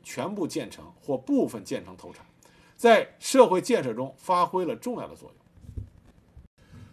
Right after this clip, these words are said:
所以我们在说起那段历史的时候，当然我们比较强调的是后来苏联单方面撕毁协议，将大批的专家，啊，直接撤走。我们宣传的是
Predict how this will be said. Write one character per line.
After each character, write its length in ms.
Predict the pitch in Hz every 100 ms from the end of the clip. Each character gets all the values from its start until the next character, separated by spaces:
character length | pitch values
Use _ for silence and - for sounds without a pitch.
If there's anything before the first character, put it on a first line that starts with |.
| _ -
所 160 | 269
以 40 | 330
我 120 | 254
们 80 | 202
在 140 | 226
说 160 | 277 262
起 80 |
那 140 | 190 214
段 160 | 226
历 120 | 254 156
史 120 | 110
的 100 | 87
时 100 | 92
候， 160 | 98 139
当 180 | 190 160
然 160 | 143
我 100 | 120
们 80 | 120
比 120 | 127
较 120 | 175
强 320 | 107 - 95 160
调 120 | 135
的 120 | 87
是 60 | 90
后 280 | - 151
来 260 | 92 98 127
苏 220 | - 170
联 120 | 151 143
单 200 | 196 190
方 160 | 175 175
面 220 | 139 -
撕 200 | - -
毁 160 | 139 107
协 140 | -
议， 240 | 104 131 - _ _ _ _
将 300 | 180 180 165 -
大 200 | 175 117
批 100 | 131
的 80 | 107
专 220 | 127 120
家， 140 | 117 117 - _ _ -
啊， 100 | -
直 200 | - 165
接 120 | 165
撤 200 | - 131
走。 100 | - - - _ _ _ _ _ - - - _ - - - - - - - - _ - -
我 100 | 160
们 140 | 214 202
宣 200 | 285 240
传 160 | 147
的 80 | 160
是 280 | - 165